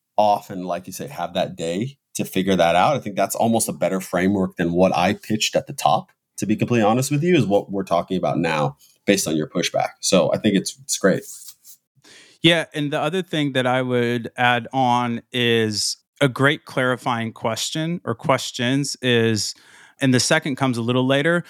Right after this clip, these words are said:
Speaker 2: but the first is really important, especially if you have, like, a C E O or a boss that has shiny object syndrome, which is pretty much everyone, is what's the goal, and making sure that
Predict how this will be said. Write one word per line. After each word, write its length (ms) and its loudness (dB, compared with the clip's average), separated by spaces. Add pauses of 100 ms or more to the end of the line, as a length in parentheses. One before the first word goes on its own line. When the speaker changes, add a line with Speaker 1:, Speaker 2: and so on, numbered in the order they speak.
(200)
Speaker 2:
but 160 0
the 80 0
first 380 -2
is 160 -4
really 260 0
important, 440 -2
especially 480 -2
if 100 -10
you 140 0
have, 400 0
like, 240 2
a 40 -2
C 420 0
E 40 4
O 140 2
or 160 4
a 40 0
boss 400 -2
that 120 -4
has 220 0
shiny 440 -2
object 480 -2
syndrome, 400 0
which 180 2
is 260 -2 (160)
pretty 180 4
much 180 2
everyone, 420 0 (460)
is 220 0 (160)
what's 340 0
the 100 -6
goal, 500 -2 (120)
and 180 6
making 300 2
sure 320 -2
that 320 0